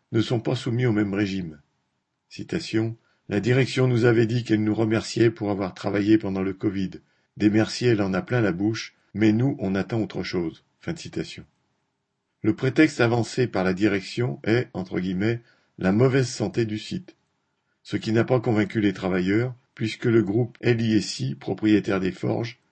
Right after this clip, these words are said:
affiche de confortables profits de quarante et un virgule cinq millions d'euros, dont trente-sept virgule huit millions d'euros pour la seule branche aéronautique. Les participants au rassemblement avaient d'autant plus envie de se faire entendre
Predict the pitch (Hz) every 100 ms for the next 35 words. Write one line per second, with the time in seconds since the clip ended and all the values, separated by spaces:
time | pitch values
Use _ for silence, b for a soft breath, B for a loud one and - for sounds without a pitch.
0 | _ - 113 - 127 107 95 - 131 117
1 | 90 117 101 90 85 104 90 123 120 b
2 | b b - 107 147 135 131 131 123 104
3 | 98 95 92 - 123 104 98 90 85 90
4 | 95 131 - _ _ _ - 101 95 -
5 | 120 - 135 104 101 95 92 117 120 113
6 | 104 90 92 113 120 90 82 - 127 107
7 | 90 123 120 - 90 90 104 90 - 101
8 | - - _ _ _ _ _ - 170 127
9 | - - 131 117 113 107 107 - 95 95
10 | 98 120 b b - 101 123 139 143 127
11 | 139 135 127 127 110 - 92 98 92 92
12 | 117 123 131